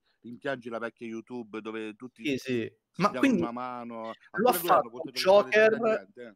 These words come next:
Speaker 2: lo ha fatto Joker che comunque porta Fortnite e giochi di fifa, quindi con la mia utenza non c'entra un cazzo.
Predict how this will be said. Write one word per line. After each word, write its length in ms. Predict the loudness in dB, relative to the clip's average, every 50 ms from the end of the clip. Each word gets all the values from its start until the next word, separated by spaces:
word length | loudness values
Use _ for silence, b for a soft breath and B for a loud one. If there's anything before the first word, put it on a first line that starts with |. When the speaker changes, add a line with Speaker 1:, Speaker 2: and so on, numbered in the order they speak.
| _ _ _
Speaker 2:
lo 160 | 0 2 2
ha 20 | 2
fatto 440 | 4 4 4 4 4 4 2 0 2
Joker 400 | 2 2 2 2 2 0 -2 -2
che 120 | -2 -6
comunque 480 | -8 -8 -8 -8 -6 -4 -2 -2 0 2
porta 680 | 4 4 4 2 0 2 4 6 6 6 4 2 -4 -18
Fortnite 1080 | -8 0 4 4 4 4 4 0 -4 0 0 0 0 -2 -4 _ -2 0 0 0 -2 -4
e 240 | -2 0 0 0 0
giochi 260 | 2 2 2 2 2
di 120 | -2 -4 -4
fifa, 520 | -4 -4 -6 -2 0 0 0 0 -2 _ _ _ _ _ _ _ _ _ _
quindi 420 | -8 -4 -2 0 0 0 -2 0
con 140 | 2 4 4
la 80 | 4 4
mia 140 | 2 2 0
utenza 440 | 0 2 2 2 2 2 -2 -4
non 140 | -4 -4 -4
c'entra 380 | -6 -6 -6 -6 -6 -6 -6 -6
un 120 | -6 -4
cazzo. 540 | 0 0 0 0 -2 -6 -12 -10 -10 -10